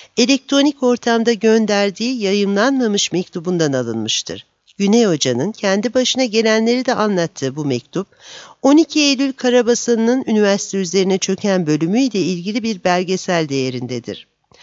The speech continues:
O dönemde üniversiteden atılan öğretim üyeleriyle faşist yönetimin üniversiteye yaptığı bu müdahaleyi protesto etmek için istifa eden öğretim üyelerinin sayılarını tam olarak ortaya koyabilmek amacıyla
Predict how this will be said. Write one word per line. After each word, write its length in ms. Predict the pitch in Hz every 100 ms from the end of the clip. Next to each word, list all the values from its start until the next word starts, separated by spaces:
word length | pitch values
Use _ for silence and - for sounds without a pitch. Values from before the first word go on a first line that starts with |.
| - - - -
O 160 | 233
dönemde 520 | 202 180 151 135 143 139
üniversiteden 720 | 202 196 202 - 220 226 240
atılan 460 | 233 214 208 202
öğretim 480 | 202 226 226 - 254
üyeleriyle 680 | 214 147 127 131 131 135 156
faşist 500 | 233 220 285 - 262
yönetimin 500 | 262 262 - 240 233
üniversiteye 720 | 226 233 226 226 233 240 240
yaptığı 460 | 226 220 - 226 196
bu 100 | 196
müdahaleyi 760 | 185 151 139 156 139 123 120
protesto 600 | - 190 190 240 - -
etmek 420 | 147 - 123 117
için 280 | 131 - 170 - - - -
istifa 540 | 226 - 262 277 277
eden 340 | 247 208 208 202
öğretim 500 | 226 233 226 285 285
üyelerinin 500 | 254 226 220 214 233
sayılarını 760 | - 220 202 165 143 123 180 - - - _
tam 200 | - 294
olarak 400 | 262 226 214 220
ortaya 420 | - 214 - 233 240
koyabilmek 840 | - 185 151 160 147 165 208 -
amacıyla 600 | 196 151 - 123 117